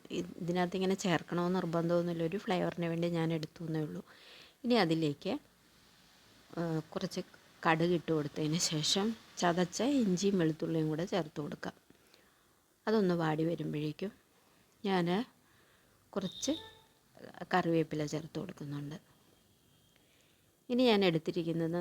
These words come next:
നമ്മുടെ ചെറിയ ടൈപ്പായിട്ടുള്ള സവാള ഉണ്ടല്ലോ, അതൊരു അഞ്ച് കഷ്ണം,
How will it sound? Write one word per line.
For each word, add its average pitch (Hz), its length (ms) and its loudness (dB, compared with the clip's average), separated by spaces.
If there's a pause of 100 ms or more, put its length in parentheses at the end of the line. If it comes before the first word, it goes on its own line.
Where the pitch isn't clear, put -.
നമ്മുടെ 175 260 2 (340)
ചെറിയ 180 400 2 (100)
ടൈപ്പായിട്ടുള്ള 156 680 -2 (160)
സവാള 147 320 0 (120)
ഉണ്ടല്ലോ, 147 340 -6 (840)
അതൊരു 185 320 0 (720)
അഞ്ച് 185 380 2
കഷ്ണം, 165 380 -2